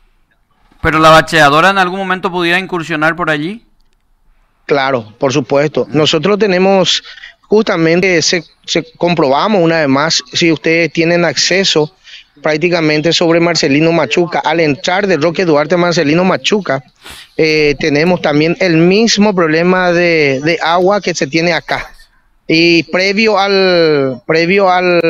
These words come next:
Speaker 2: bacheo, habíamos hecho un, una cuneta con la cuadrilla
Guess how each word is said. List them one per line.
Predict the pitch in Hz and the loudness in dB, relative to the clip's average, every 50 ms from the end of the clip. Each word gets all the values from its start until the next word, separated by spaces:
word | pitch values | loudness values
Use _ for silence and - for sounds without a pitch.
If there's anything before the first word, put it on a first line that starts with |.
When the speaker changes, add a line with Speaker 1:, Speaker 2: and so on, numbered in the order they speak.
| 160 156 | 0 0
Speaker 2:
bacheo, | 175 170 151 - - - 214 226 233 185 151 165 170 147 - - | 0 -2 -2 -2 -2 0 0 2 2 2 2 0 -2 -4 -6 -4
habíamos | 156 160 143 151 160 165 180 180 165 147 151 | -2 0 0 0 0 0 0 0 0 0 0
hecho | 160 151 - 196 185 | -2 0 0 0 0
un, | 180 180 170 156 170 165 165 165 165 160 160 156 156 143 - _ _ _ _ _ _ - - - 247 | 0 0 2 2 2 2 2 2 2 2 2 2 0 -2 -4 _ _ _ _ _ _ -20 -20 -12 -4
una | 151 147 160 170 170 175 | -2 0 0 0 0 -2
cuneta | - 208 190 165 165 185 202 - - 147 147 165 - _ _ _ - 175 160 156 151 151 - - - - | 0 0 2 2 2 0 -2 -2 -2 -4 -4 -4 -8 _ _ _ -12 -8 -6 -6 -6 -8 -10 -14 -10 -2
con | - 170 170 | -2 0 0
la | 170 175 170 | 0 -2 -2
cuadrilla | - 196 180 156 143 151 160 160 180 180 196 220 240 233 | -2 -2 -2 0 0 0 0 0 0 0 0 -2 -2 -4